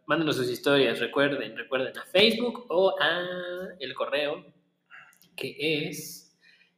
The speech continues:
microinquieto arroba gmail punto com.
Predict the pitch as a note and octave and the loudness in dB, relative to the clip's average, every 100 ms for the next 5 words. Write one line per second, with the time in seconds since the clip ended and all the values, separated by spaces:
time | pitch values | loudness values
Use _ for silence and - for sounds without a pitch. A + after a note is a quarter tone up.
0 | _ D#3 E3+ D#3+ D3 E3 D#3+ G3 G3 - | _ -2 2 2 2 0 0 2 0 -4
1 | - C3+ C3+ C#3 C3+ C3 C3+ D3+ E3+ D#3 | -8 -2 4 4 4 0 -2 -2 0 -2
2 | D#3 - - D#3+ D3+ C#3+ D#3 - D3 B2+ | -4 -8 -4 -4 -2 -4 -4 -4 -2 -4
3 | - | -8